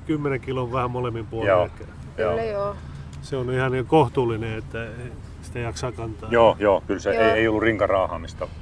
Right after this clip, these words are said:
Speaker 3: Ja sitten tossa ei se, toi ei, mm, tää on nyt vaan mun henkilökohtainen mielipide, mut tossa ei oo niinku kyse siitä, kun Suomessahan puhutaan paljon koulukunnista, että, että ootko niinku tämmönen kevyt
Speaker 2: Grammaviilaaja.
Speaker 3: grammaviilaaja vai näin, mutta et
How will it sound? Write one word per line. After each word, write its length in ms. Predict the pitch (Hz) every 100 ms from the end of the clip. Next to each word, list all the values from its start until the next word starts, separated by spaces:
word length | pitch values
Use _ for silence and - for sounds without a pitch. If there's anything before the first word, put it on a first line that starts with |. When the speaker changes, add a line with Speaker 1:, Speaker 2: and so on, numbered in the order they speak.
| - -
Speaker 3:
Ja 80 | 226
sitten 420 | 254 - - 240
tossa 320 | 254 254 269
ei 120 | 240
se, 160 | 226 214 - -
toi 300 | 247 247 240
ei, 300 | 226 220 220 - - -
mm, 240 | 220 220 185 - - - -
tää 140 | 107
on 80 | 202 202
nyt 260 | 107 - 220
vaan 160 | 220
mun 200 | 226 226
henkilökohtainen 800 | 226 233 220 196 175 165 - 185
mielipide, 500 | 185 185 190 196 190
mut 200 | 190 190
tossa 280 | - 208 -
ei 140 | 214 202
oo 60 |
niinku 260 | 202 202 208
kyse 300 | 220 208 214
siitä, 340 | 202 - 202 - - - - - - -
kun 100 | 208
Suomessahan 560 | 220 220 208 202 190
puhutaan 360 | 180 185 180 180
paljon 260 | 196 196 190
koulukunnista, 840 | 202 196 175 - 135 135 - 170
että, 240 | - - -
että 160 | - -
ootko 240 | 175 175
niinku 320 | 160 160 165 -
tämmönen 420 | - 165 165 - - - -
kevyt 300 | - - 170 - -
Speaker 2:
Grammaviilaaja. 680 | - 90 90 92 87 87 87
Speaker 3:
grammaviilaaja 880 | 247 247 208 190 190 185 180 180 175
vai 200 | 180 185
näin, 220 | 196 196
mutta 300 | 190 -
et 80 | 190